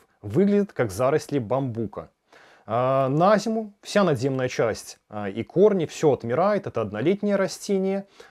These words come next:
а, и получается эрозия почвы. Особенно любит бальзамин железистый селиться около рек и водоёмов.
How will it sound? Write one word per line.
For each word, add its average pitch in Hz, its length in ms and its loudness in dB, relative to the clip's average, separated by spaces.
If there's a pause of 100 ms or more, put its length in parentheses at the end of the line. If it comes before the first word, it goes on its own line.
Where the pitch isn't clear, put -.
а, 117 240 -2
и 214 140 0
получается 151 680 -2
эрозия 127 440 0
почвы. 90 440 -6 (400)
Особенно 143 720 2
любит 143 400 0
бальзамин 120 460 0
железистый 156 680 -4 (140)
селиться 185 580 -2
около 113 520 -2
рек 143 340 -2
и 120 80 -4
водоёмов. 127 640 -2